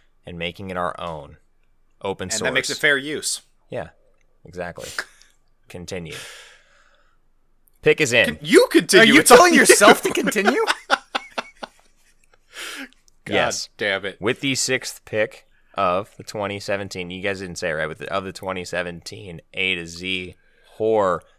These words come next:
Speaker 1: things fantasy
Speaker 2: I'm still not sure
Speaker 1: draft.
Speaker 2: what's
Speaker 1: I'm
Speaker 2: happening.
Speaker 1: trying it. I'm going staccato 'cause I forgot. I'm gonna go with something that
Speaker 3: Wow.
Speaker 1: I've seen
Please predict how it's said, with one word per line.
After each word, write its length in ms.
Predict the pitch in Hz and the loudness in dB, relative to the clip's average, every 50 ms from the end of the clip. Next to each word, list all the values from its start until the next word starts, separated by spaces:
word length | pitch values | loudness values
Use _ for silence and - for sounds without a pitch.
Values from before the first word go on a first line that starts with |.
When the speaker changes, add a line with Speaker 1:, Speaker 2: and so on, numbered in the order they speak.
| _ _ _ _ - - - - - - - | _ _ _ _ -20 -20 -20 -20 -20 -20 -6
Speaker 1:
things 500 | - 120 120 113 104 98 95 90 85 - | -2 2 2 2 2 0 -2 -6 -10 -12
fantasy 460 | - - - 107 107 107 101 - 101 131 | -14 -8 -6 -4 -4 -4 -6 -6 -6 -6
Speaker 2:
I'm 80 | 139 | -6
still 200 | - - 185 175 | -4 0 0 2
not 80 | 151 131 | 2 4
sure 40 | 113 113 | 4 4
Speaker 1:
draft. 180 | 104 90 90 | 2 2 0
Speaker 2:
what's 180 | 92 87 - - | -4 -8 -12 -14
Speaker 1:
I'm 40 | 80 | -12
Speaker 2:
happening. 160 | 73 90 90 | -12 -12 -10
Speaker 1:
trying 280 | 82 92 87 82 80 80 | -6 -4 -4 -4 -4 -6
it. 80 | 80 80 | -8 -10
I'm 120 | 80 80 | -10 -8
going 220 | 85 90 87 85 82 | -8 -8 -8 -8 -10
staccato 400 | - - 82 - 82 80 80 80 | -14 -16 -10 -8 -8 -8 -8 -10
'cause 120 | - - | -12 -14
I 60 | 90 | -14
forgot. 360 | - - 80 78 78 78 - - _ _ _ - _ _ _ _ _ _ _ _ _ _ _ _ - - | -14 -12 -10 -10 -10 -10 -10 -14 _ _ _ -20 _ _ _ _ _ _ _ _ _ _ _ _ -12 0
I'm 160 | - 117 139 160 | 0 2 2 2
gonna 180 | 190 208 202 156 | 0 -2 -4 -4
go 240 | 117 113 113 117 | -2 0 2 2
with 220 | 113 110 113 104 - | 2 2 0 -2 -2
something 420 | - - 113 107 98 - 113 196 - | -4 -4 -4 -4 -4 -2 -2 -2 -2
that 180 | 101 87 90 | -2 -2 -2
Speaker 3:
Wow. 60 | 87 | -2
Speaker 1:
I've 100 | 90 87 | -2 -2
seen 680 | - - - 113 110 104 101 104 101 101 101 98 95 | -4 -6 -6 -6 -8 -6 -6 -6 -8 -8 -10 -12 -14